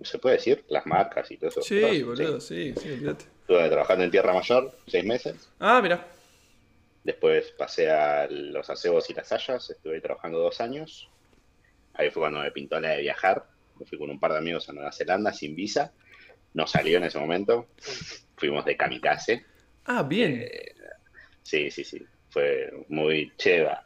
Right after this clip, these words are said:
Speaker 1: Este es el plan, te sumás y fue como, bueno, dale, de una.
Speaker 2: ¿Y ahí arrancaste y todavía no volviste?
Speaker 1: No, yo arranqué en el dos mil diecisiete,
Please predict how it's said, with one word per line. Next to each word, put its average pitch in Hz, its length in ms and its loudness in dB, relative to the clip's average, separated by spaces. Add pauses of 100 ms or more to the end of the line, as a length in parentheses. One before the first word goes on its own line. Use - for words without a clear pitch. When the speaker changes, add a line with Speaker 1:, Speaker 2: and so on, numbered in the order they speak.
(640)
Speaker 1:
Este 101 220 4
es - 60 0
el 87 100 4
plan, 78 300 2
te 73 100 -2
sumás 95 460 0
y - 60 -8
fue 85 120 -6
como, 76 200 0
bueno, 78 260 2
dale, 78 220 2
de 76 100 0
una. 69 180 -8
Speaker 2:
¿Y - 100 2
ahí 180 60 8
arrancaste 196 380 10
y - 20 0
todavía 165 220 8
no 170 80 6
volviste? 160 420 2 (1300)
Speaker 1:
No, 104 260 4
yo 101 120 2
arranqué 98 420 0
en 123 80 0
el 80 100 -4
dos - 80 -10
mil 82 240 -10
diecisiete, - 1400 -4